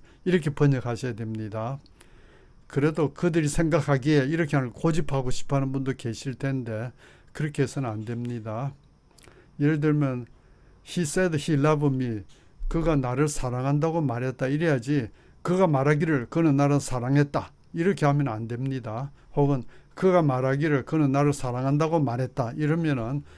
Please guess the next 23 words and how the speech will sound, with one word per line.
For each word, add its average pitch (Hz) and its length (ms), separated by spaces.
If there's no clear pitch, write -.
앞에 147 200
said를 147 460
두 131 180
번 165 200
말하는 127 440
게 123 100
되고요. 107 640
어, 117 280
이런 165 260
설명 180 400
잘 147 160
모르겠는 143 640
분은 147 460
저희 151 220
책에서 147 480
삽입절 160 640
나와 120 300
있는 131 180
삼십이 135 600
과 135 160
공부해 127 380
주시기 127 400
바랍니다. 110 840